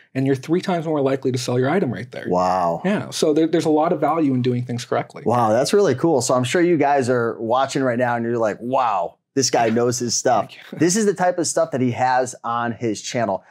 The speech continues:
Speaker 2: Let me ask you a question. What are some myths that you would say pertain to shipping on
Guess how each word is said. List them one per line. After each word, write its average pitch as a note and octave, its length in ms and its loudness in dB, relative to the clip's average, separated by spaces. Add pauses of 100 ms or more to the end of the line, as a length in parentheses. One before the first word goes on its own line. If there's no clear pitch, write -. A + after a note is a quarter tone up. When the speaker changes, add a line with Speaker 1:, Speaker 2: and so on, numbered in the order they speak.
(140)
Speaker 2:
Let C4+ 80 2
me G4+ 60 4
ask F#4 100 0
you G#3+ 80 4
a F#3 40 -2
question. E3 340 -2
What A3 100 2
are E4+ 60 -2
some C3+ 360 0
myths C3+ 460 -2 (680)
that D3 180 0
you D3+ 120 4
would D3 160 0
say C3+ 200 0
pertain C3+ 460 -4
to A#2+ 140 -6
shipping G#2+ 800 -2 (460)
on A2 340 0